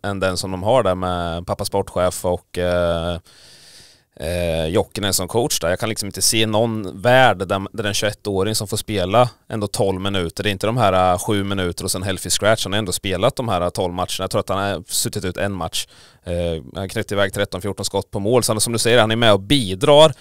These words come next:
Han har en lön på niohundratusen dollar eller någonting. Det är också ganska mycket pengar. Jag vet inte, familjen kanske har det gott ställt, så pengarna kanske inte liksom är,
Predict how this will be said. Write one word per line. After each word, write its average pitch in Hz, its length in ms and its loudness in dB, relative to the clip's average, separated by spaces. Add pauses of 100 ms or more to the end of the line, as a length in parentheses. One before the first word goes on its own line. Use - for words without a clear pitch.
(100)
Han 98 140 -6
har 113 160 6
en 135 120 0
lön 139 340 8
på 120 340 4
niohundratusen 113 760 0
dollar 101 300 2
eller 113 140 2
någonting. 110 360 -2
Det 98 40 -2
är 95 40 -2
också 110 160 -4
ganska 120 200 -2
mycket 107 260 -6
pengar. 107 460 0
Jag - 80 -12
vet 101 80 -10
inte, 104 140 -6
familjen 104 340 -4
kanske - 180 -4
har 110 60 2
det 104 60 2
gott 104 200 -2
ställt, 107 280 0
så - 80 -6
pengarna 98 300 -2
kanske 101 180 -6
inte 95 160 -4
liksom 90 260 -8
är, 87 200 -4